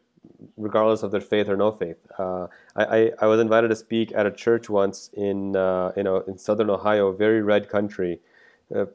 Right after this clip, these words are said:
the pastor's a black guy, a good friend of mine, Pastor Leo Cunningham. And he goes, "Look, <laughs> you know, my, my, if you come to my city and ask for the black part of town, they're gonna point to my house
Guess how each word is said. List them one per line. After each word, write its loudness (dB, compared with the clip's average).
the -14
pastor's 0
a 2
black 4
guy, 4
a 2
good 0
friend 0
of 2
mine, 2
Pastor 0
Leo 0
Cunningham. -2
And -2
he -4
goes, 2
"Look, 2
<laughs> -10
you 2
know, 2
my, 2
my, -10
if -8
you -4
come -2
to 0
my 4
city 2
and 4
ask 2
for -8
the 2
black 2
part 0
of -4
town, 2
they're 2
gonna -2
point -2
to -6
my -2
house -8